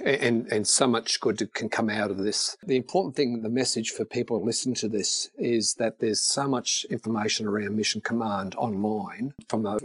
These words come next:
a range of sources. I'm conscious of the time, Mike, so I'm just gonna wrap this up a little bit. And that is the expression that your Mission Command is something which will, it, it promotes freedom and speed of action and allows initiative within defined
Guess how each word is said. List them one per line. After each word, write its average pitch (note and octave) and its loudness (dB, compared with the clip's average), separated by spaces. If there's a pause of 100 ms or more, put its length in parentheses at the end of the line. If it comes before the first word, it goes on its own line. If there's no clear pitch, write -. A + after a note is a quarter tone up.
a A#2 2
range A#2 4
of A2 2
sources. G#2 0
I'm B2 0
conscious - 4
of D#3+ 2
the C#3 4
time, B2+ 2
Mike, A2+ -2
so B2+ 2
I'm C3 2
just F#3+ -4
gonna E3 2
wrap C3 2
this - -2
up A2+ -2
a B2 0
little A#2 0
bit. G2+ -2 (180)
And B2+ 6
that D#3+ 6
is C3+ 2 (140)
the B2+ 4
expression A#2+ 0
that A#2 0
your C3+ -2
Mission D#3 4
Command A#2+ 2 (240)
is A#2+ 2
something A#2+ 2
which A2+ -2
will, A2 2
it, - 0
it - 0
promotes B2+ 2
freedom C#3+ 2
and A2 -4
speed B2+ 2
of B2 2
action A2 0 (560)
and A2 -2
allows A2+ 4
initiative A2+ 0
within A2 0
defined G#2+ -2